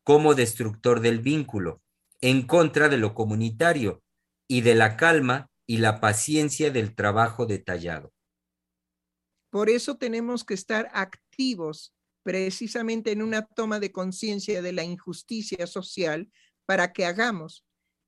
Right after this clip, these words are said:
Speaker 2: como hormigas actos o de hormigas, como ha-,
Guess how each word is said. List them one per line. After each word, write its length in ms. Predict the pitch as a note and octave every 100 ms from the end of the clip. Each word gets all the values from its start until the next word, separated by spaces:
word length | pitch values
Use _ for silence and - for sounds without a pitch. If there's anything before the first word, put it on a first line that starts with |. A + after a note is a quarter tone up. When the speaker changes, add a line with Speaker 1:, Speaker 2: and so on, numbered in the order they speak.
| _
Speaker 2:
como 380 | - F#3+ G3 F#3 -
hormigas 1080 | G3 G3 G3+ G#3+ B3 B3 F#3+ G3+ C4 - _ _
actos 800 | A#3 C4+ - - D3 C#3 - _ _ _ _ _ _ _
o 180 | F#3+ G3
de 220 | G#3 G3
hormigas, 1000 | F#3+ G#3 G#3+ A3 A#3 A#3 G#3+ A3 D4 - -
como 340 | F#3 F#3 F#3+
ha-, 140 | G3+